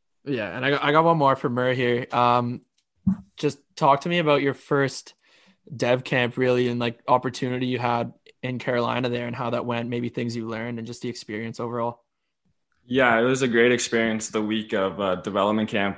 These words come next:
Speaker 2: I left, like, a couple days after the draft, uh, flew to Carolina. Everything was out of the P-, the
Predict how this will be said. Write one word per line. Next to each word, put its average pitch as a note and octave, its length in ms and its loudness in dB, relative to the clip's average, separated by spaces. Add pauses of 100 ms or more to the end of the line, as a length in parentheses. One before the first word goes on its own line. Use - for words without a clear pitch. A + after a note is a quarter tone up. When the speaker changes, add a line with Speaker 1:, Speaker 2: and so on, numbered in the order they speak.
(220)
Speaker 2:
I G#2 100 2
left, A2 420 2
like, G#2 160 0
a G2+ 60 -14
couple A2+ 280 0
days G#2 320 2
after G2+ 240 2
the G#2 120 0
draft, G2 520 2 (180)
uh, E2 340 0 (520)
flew G#2+ 280 -4
to G#2 80 -2
Carolina. G2+ 920 -2 (640)
Everything A#2 460 2
was A2+ 160 2
out G#2+ 160 4
of G#2+ 180 2
the G2 340 2
P-, - 260 -10
the G2+ 340 -2